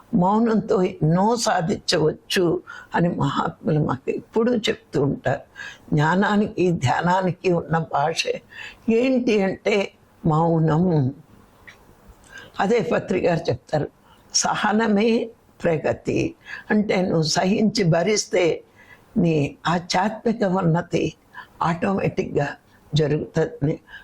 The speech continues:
అవతల వాడిని తిట్టినా లాభం లేదు, అపార్థం చేసుకున్నా లాభం లేదు, అవమానించినా లాభం లేదు. మనం మౌనంగా మన సాధన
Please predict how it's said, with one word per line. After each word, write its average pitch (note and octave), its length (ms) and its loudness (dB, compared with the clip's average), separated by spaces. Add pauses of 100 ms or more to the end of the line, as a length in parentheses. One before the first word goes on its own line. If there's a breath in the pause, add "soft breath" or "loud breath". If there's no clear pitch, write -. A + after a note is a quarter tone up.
(140)
అవతల E3+ 380 0
వాడిని E3+ 360 2
తిట్టినా F3+ 580 -2
లాభం F#3 440 0
లేదు, - 280 -2 (640 loud breath)
అపార్థం D3+ 640 -2 (100)
చేసుకున్నా G3 540 0
లాభం F3+ 440 -2
లేదు, - 400 -6 (540 loud breath)
అవమానించినా F#3+ 1000 0
లాభం E3+ 400 -2
లేదు. E3+ 360 -4 (520 loud breath)
మనం D#3 300 2
మౌనంగా G#3+ 680 2 (500 loud breath)
మన G3 200 0
సాధన F#3 560 0